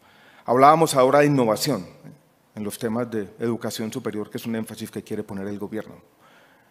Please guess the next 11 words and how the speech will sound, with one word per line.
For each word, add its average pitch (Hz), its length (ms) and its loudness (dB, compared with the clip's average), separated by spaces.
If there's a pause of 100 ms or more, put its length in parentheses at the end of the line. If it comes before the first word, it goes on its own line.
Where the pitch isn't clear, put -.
(280)
El 131 120 -2
sistema 151 420 4
de 156 60 8
aseguramiento 131 720 0
de 139 60 0
la 113 140 -2
calidad 117 540 -4 (300)
está 120 380 -4
coartando 147 920 -4
la 113 220 -8 (100)
innovación 120 720 -8